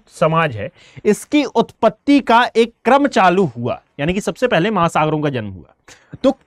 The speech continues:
कुछ भूगोल वेत्ताओं का ये कहना होता है कि भाई एक्चुअल में महासागरों का जन्म कैसे हुआ, तो महासागर एक्चुअल में आए कहाँ? तो एक थ्योरी निकल कर आती है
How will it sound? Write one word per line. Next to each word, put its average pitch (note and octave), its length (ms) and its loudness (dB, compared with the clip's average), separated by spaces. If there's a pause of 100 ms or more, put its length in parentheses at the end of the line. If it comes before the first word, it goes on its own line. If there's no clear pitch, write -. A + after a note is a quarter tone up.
(100)
कुछ - 320 0 (300)
भूगोल G3 640 0 (420)
वेत्ताओं G#3+ 640 2
का C4 100 0
ये A#3+ 180 2
कहना F3+ 280 0
होता C#3 320 -2
है C3 140 -2
कि A3 140 -4
भाई F3+ 320 0
एक्चुअल G3+ 300 -2
में F#3+ 160 -4 (380)
महासागरों B3 800 4
का D4 160 2
जन्म B3 260 0
कैसे D#3 300 -4
हुआ, G2 260 -10
तो D#3 140 -6
महासागर G3 540 -2 (160)
एक्चुअल G#3+ 240 -4
में B3 100 -2
आए B3+ 200 4
कहाँ? F#3 320 -8 (580)
तो C#4+ 100 2 (180)
एक A#3+ 180 2 (160)
थ्योरी E4+ 420 2
निकल G3+ 280 2
कर C#3 180 0
आती G#2 260 -8
है - 140 -20